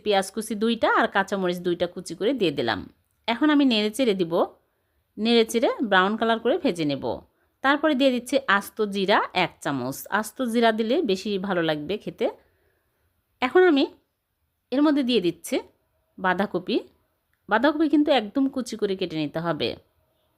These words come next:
স্বাদ মতো লবণ দিয়ে দিচ্ছি, হলুদের গুঁড়া হাফ চামচ, মরিচের গুঁড়া হাফ চামচ, জিরা ধনিয়া গুঁড়া হাফ চামচ করে দিয়ে দিলাম, আর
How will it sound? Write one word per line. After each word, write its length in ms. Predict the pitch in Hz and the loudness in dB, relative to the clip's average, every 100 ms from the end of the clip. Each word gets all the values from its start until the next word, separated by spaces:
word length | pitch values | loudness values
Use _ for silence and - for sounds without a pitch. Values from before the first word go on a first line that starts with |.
| _ - | _ -6
স্বাদ 180 | - 233 | 0 2
মতো 140 | 262 247 202 | 4 4 4
লবণ 200 | 196 233 | 4 4
দিয়ে 120 | 240 240 | 2 2
দিচ্ছি, 260 | 233 - 427 - _ _ | -2 -2 -2 -2 _ _
হলুদের 340 | 220 220 214 214 | -4 -2 0 2
গুঁড়া 140 | 226 220 | 0 2
হাফ 140 | 196 196 | 0 0
চামচ, 300 | 220 226 392 - | -2 -2 -2 -6
মরিচের 340 | 202 190 190 196 | -6 -4 -2 -2
গুঁড়া 140 | 202 214 | 0 0
হাফ 120 | 196 185 | -2 -4
চামচ, 260 | 208 220 339 214 | -4 -2 -2 -2
জিরা 200 | 196 185 | -2 0
ধনিয়া 260 | 214 196 185 180 | 0 0 0 -2
গুঁড়া 140 | 190 | -2
হাফ 100 | 185 185 | -4 -6
চামচ 220 | 208 202 - | -8 -8 -6
করে 160 | 208 202 | -6 -2
দিয়ে 120 | 220 208 | -2 0
দিলাম, 200 | 240 440 _ _ _ _ _ _ - | -2 -4 _ _ _ _ _ _ -2
আর 200 | 160 | 2